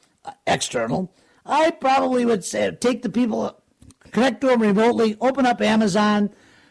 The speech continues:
show them the cost of an internal S S D drive, thirty, forty bucks for two hundred fifty-six gig. Buy an external case for that, another ten dollars.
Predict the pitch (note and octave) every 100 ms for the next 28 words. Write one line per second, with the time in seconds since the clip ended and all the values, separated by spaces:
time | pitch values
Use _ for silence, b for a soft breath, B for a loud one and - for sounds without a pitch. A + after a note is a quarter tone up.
0 | b _ _ _ _ - - C#4+ D4 C#4+
1 | B3 A#3 E3 F3+ - G#3 B3+ B3 - G3
2 | E3+ F#3 - C4 D#4 D4+ A#3 A#3 A#3 A#3+
3 | - G#3 G#3+ A3 F#3+ - F#3 A#2+ G#2+ G#2
4 | F#3 - _ _ _ - B3+ A#3+ - -
5 | G#3 G#3 D#3 G#3 - - C#3 A3 G#3+ -
6 | - F3+ D#3+ A3 D#3 - C4 F#3 G3 b
7 | b b b b b _ - G#3 D4+ C#4+
8 | C4 A3+ - B3 A#3 F#3 - A3 A3 -
9 | C#3 A#2+ B2 - - B2 D#3 F3+ - -
10 | - B2 F#2+ F#2 F2 C#3+ -